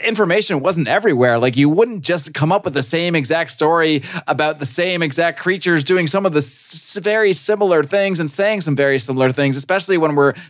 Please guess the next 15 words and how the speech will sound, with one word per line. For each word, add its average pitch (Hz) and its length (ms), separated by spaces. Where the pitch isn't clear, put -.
now 160 180
talking 147 360
about 135 300
different 156 240
parts 139 180
of 113 40
the 117 80
world 127 260
as 117 100
well 123 300
and 127 200
across 135 460
time 104 320
as 107 100
well. - 240